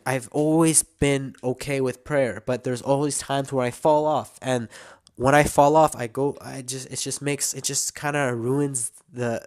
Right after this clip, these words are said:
the pattern of everything that I'm going through. And prayer is something that I, I've, I, I think that's, that's, that's really changed my life in so many different ways.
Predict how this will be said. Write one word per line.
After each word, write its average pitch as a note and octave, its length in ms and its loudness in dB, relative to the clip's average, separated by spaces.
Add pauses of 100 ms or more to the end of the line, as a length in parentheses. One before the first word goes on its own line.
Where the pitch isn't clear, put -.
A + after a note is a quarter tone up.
the A#2+ 140 -10
pattern C#3 480 -2
of A2 100 -6
everything C3+ 420 -6
that A#2+ 140 0
I'm G#2+ 140 -4
going B2+ 260 -6
through. - 320 -14 (600)
And A#2+ 520 -4 (280)
prayer D3+ 360 0
is C#3 120 -4
something C#3+ 300 -6
that C3 140 0
I, A#2 240 -2
I've, A#2 440 -6 (640)
I, A#2+ 220 -6 (400)
I B2+ 160 -10
think D3 280 -10
that's, A#2+ 260 -4
that's, A#2 240 -6
that's A2 260 -10
really C3 300 -4
changed B2 540 -6
my A2 120 -4
life A#2 300 -4
in A2+ 80 -10
so A#2+ 280 -4
many B2+ 140 -4
different A2 320 -8
ways. G#2 400 -8